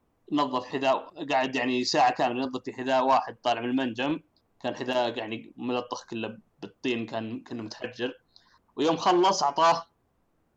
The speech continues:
دايم اللي هي عشر سنتات أمريكية.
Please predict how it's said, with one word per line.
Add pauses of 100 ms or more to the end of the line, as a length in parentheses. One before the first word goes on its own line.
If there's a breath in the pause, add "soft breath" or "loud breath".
(1200)
دايم (880)
اللي
هي
عشر
سنتات (540)
أمريكية.